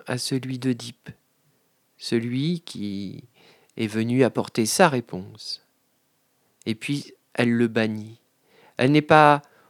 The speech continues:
encore mûre pour surmonter avec lui la force du destin.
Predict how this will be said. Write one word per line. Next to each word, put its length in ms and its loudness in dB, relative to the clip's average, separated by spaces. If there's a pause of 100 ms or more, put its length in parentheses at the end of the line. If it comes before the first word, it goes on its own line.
encore 420 2
mûre 400 4
pour 200 -14
surmonter 800 0 (500)
avec 440 -4
lui 280 -4 (1200)
la 140 0
force 580 -2
du 220 -6
destin. 460 -6